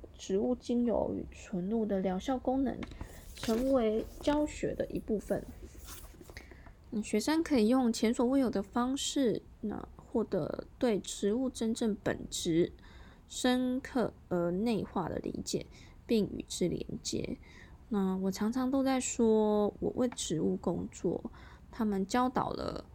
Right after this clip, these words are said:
我，他们想说的，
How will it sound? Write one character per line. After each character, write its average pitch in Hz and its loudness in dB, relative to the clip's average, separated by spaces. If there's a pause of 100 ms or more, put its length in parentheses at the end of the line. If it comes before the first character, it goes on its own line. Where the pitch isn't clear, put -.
(180)
我， 165 4 (1700)
他 226 8
们 214 6
想 - -2
说 - 2
的， - 2